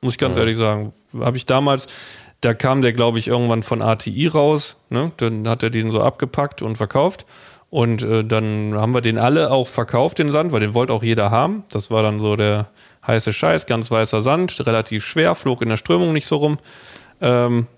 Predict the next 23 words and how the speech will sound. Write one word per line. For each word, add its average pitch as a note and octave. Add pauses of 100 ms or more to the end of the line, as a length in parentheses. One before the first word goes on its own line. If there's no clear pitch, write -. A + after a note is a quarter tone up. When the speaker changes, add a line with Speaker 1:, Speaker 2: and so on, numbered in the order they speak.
(220)
Speaker 1:
und A#2+
da G#2+
hat A2
sich -
da A2+
keiner A2+
Gedanken C3
drüber A2
gemacht. G#2
Aber A2+
das A#2+
waren D3+
auch B2
Zeiten, A3
wo A2+
wir G#2+
eigentlich A2+
immer A#2
eher A#2
in A2+
einem G#2+
Nährstoffüberschuss A2
waren. A2